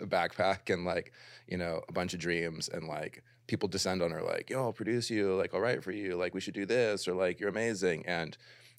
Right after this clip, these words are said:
that doesn't just happen, like, like, sexually, but also I feel like financially, there's, like, a whole industry that's super predatory that finds people that have these hopes and dreams and, like, is like, "I can," like, this is the carrot being dangled. And so for me,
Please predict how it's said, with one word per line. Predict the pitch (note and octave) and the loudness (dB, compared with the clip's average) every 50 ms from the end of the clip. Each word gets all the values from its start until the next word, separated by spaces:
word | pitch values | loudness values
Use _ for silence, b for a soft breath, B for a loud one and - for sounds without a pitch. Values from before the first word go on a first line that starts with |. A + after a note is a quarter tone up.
| B _ - | B _ 0
that | - F#2+ G2+ - | 2 2 4 6
doesn't | A#2+ A2 A2 G2+ F2 | 4 4 4 2 0
just | G2 F2 - | 0 0 2
happen, | F#2 F2 E2+ - F2+ E2+ D#2+ | 2 2 2 2 0 -2 0
like, | D#2+ D2+ D2+ - - - - _ _ _ _ _ _ - _ _ _ _ - - - - - | -2 -2 -4 -6 -8 -14 -20 _ _ _ _ _ _ -20 _ _ _ _ -20 -20 -20 -6 -4
like, | A2+ G#2+ - | -4 -4 -2
sexually, | - - F#2+ G2 - - G2 F2+ F2+ E2+ | -2 0 0 0 0 -2 -2 -2 -2 -2
but | D#2 E2+ E2 | -4 -2 0
also | D2 C2+ D#2+ - - F2+ E2 - | 0 0 0 0 2 2 2 0
I | - E2+ | 0 -2
feel | - - D#2+ D2+ | -2 -2 -2 -2
like | D2+ E2+ - | -2 -4 -4
financially, | - - E2+ D#2+ D#2+ E2+ F2+ - - C#2+ - - G2+ G2+ | -4 -4 -4 -2 -2 -4 -4 -4 -4 -2 0 0 0 0
there's, | F#2 F2 F2 - | 0 0 0 0
like, | - E2 F2 | 0 -2 -2
a | E2+ | -2
whole | - F2+ | -2 -2
industry | E2+ D#2+ D#2 E2 - - - E2+ | -2 -2 -4 -4 -6 -4 -4 -4
that's | D#2+ D#2 D2+ - | -2 -2 -2 -4
super | - - - D2 | -4 -6 -8 -6
predatory | - D#2+ D#2 D#2+ D#2 - F2+ E2+ D#2+ D#2+ D#2+ | -4 -2 -2 -2 -4 -2 -2 0 0 0 0
that | E2 E2 - | -2 -4 -6
finds | - E2 D#2 D#2+ - | -6 -6 -6 -6 -6
people | - F2 E2 - D#2+ E2 D2+ | -4 -4 -4 -2 -4 -4 -2
that | D#2 D2 | -2 -2
have | D#2+ D#2+ D#2 | -2 -2 -2
these | D#2 D2+ - | -4 -2 -2
hopes | D#2+ D2+ - F2+ | -2 -2 -2 -4
and | D#2+ D#2 | -6 -4
dreams | D#2+ D2+ D2+ D2+ D2 D#2 - | -4 -2 -4 -4 -4 -4 -6
and, | D#2 D2+ | -6 -6
like, | D2 D2 D2+ D#2 - - B B B B B B | -6 -8 -8 -8 -10 -12 B B B B B B
is | - D2 | -6 -2
like, | E2 D2+ - - - | -2 -2 -2 -2 -2
"I | - D#2+ E2 | -4 -4 -2
can," | - F2 E2 D#2 - - - _ _ _ _ - | -2 -4 -4 -6 -8 -10 -14 _ _ _ _ -10
like, | - - - | -10 -10 -8
this | - F2+ - | -8 -8 -6
is | - | -6
the | F#2 - | -8 -4
carrot | - A2+ F#2+ F2 - | 0 0 0 0 0
being | E2+ D#2+ D2 D2+ | -2 -4 -4 -4
dangled. | D2 C#2+ - - - - - - - | -6 -6 -6 -6 -10 -12 -12 -12 -12
And | - F#2+ | -8 -2
so | - - F#2+ F2+ | 0 2 2 2
for | - - F2+ | 0 -2 -4
me, | F2 F2 G2 G2 G2 F#2+ F2+ E2+ E2 | -2 -2 -2 -2 0 -2 -2 -4 -6